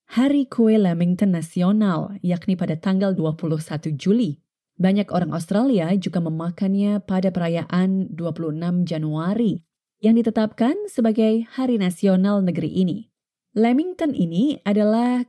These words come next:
kue bolu persegi yang dilapisi coklat dan kelapa kering, dan kadang-kadang diisi dengan selai dan krim di bagian tengahnya.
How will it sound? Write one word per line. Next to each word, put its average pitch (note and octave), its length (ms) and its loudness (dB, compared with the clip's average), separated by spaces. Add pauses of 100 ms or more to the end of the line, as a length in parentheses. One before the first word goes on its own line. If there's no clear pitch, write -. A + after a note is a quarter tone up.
kue A3 400 2
bolu F3+ 400 0
persegi E3 640 -2 (400)
yang F#3 160 -2
dilapisi E3+ 560 -2
coklat F3 640 -4 (160)
dan E3+ 420 -4
kelapa E3 380 -6
kering, F#3+ 500 -4 (300)
dan D#3 240 -2
kadang-kadang E3 560 -2
diisi D#3 400 -4
dengan D#3 240 -2
selai F#3 720 0
dan E3 300 -6
krim A#3+ 500 0
di G3 80 0
bagian D#3 380 -2
tengahnya. D#3+ 640 -8